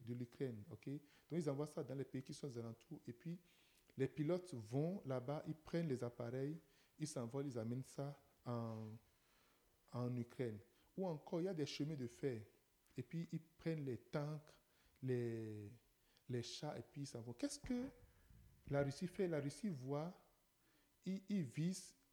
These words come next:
le trajet ou bien le transport, ce qui, l'agent qui transporte, et puis ils bombardent. Boum, boum, boum. That is it. La guerre est finie. Donc, il faut qu'ils soient alimentés, il faut qu'ils reçoivent ça. L'autre chose qu'on fait, c'est comme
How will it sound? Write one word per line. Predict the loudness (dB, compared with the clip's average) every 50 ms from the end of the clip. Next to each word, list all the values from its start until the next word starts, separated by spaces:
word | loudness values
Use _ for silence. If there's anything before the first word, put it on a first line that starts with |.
| _ _ -2
le | 2 2 2
trajet | 0 0 4 4 4 4 4 4 6 6 6
ou | 6 6
bien | 2 2 2 2 2
le | 2 2 2 0 0 -2
transport, | -2 0 0 0 0 -2 -6 -2 0 2 2 2 0 -2
ce | -4 -6 -8
qui, | -8 -6 -4 -4 -2 -2 0
l'agent | -2 -2 -2 -2 -4
qui | -4 -4 -6
transporte, | -6 -6 -4 -4 -4 -4 -4 -4 -2 -2 -2 -2 -2
et | -6
puis | -4 -4 -6 -6 -6 -8 -16 -20 -20 _ _ 0
ils | 0 0
bombardent. | 2 4 4 4 4 4 2 2 0 -2 -6 -14 -20 -20 -20 _ _ 4
Boum, | 4 6 6 4
boum, | 2 0 2 2 2 2
boum. | 2 0 -2 0 0 2 2 2 0 -2 -6 -10 -14 _ _ -6
That | -4 -4 -4 -4 -6
is | -8 -6 -6
it. | -6 -6 -8 -12 -20 -20 _ _ _ _ -20 -20 _ _ _ _ -6
La | -6 -4
guerre | -2 0 2 2 2 2 0 -2
est |
finie. | -2 -4 -4 -4 -4 -2
Donc, | -2 -2 -4 -4 -4
il | -4 -4
faut | 0 -2 -2
qu'ils | 0 0 -2
soient | -2 0 0 0
alimentés, | 2 2 2 2 0 0 2 0
il | 0
faut | 0
qu'ils | 0 0 0 2
reçoivent | 2 0 -2 -2 -2 -2 -2 -4
ça. | -6 -6 -6 -6 -6 -10 -16 -20 -20 -20 -20 -20 _ -2 6 8
L'autre | 8 8 8
chose | 6 0 0 0
qu'on | 2 2 2
fait, | 4 4 2
c'est | 2 2 0 -2
comme | 0 0 0 0